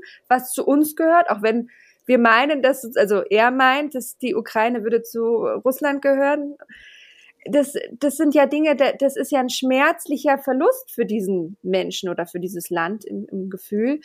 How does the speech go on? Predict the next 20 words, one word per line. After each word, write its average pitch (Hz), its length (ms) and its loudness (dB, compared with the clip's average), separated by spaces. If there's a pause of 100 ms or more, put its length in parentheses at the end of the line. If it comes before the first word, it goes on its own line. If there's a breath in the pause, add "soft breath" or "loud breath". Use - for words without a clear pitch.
(340 loud breath)
Ähm, 226 240 0
die 208 160 -6
wollen 233 260 4
das 240 140 -4
ja 240 120 2
so, 240 240 0
die 226 160 -6
wollen 240 240 2
ja 247 60 -4
die 226 160 -4
alte 226 280 0
Ordnung 311 400 0
wiederherstellen. - 840 -6 (180)
Sehen 277 480 4
aber 226 280 2
gleichzeitig 277 1160 0
diese 240 220 -4
ganzen 233 360 -6
Staaten 254 420 -6
drumherum, 277 560 0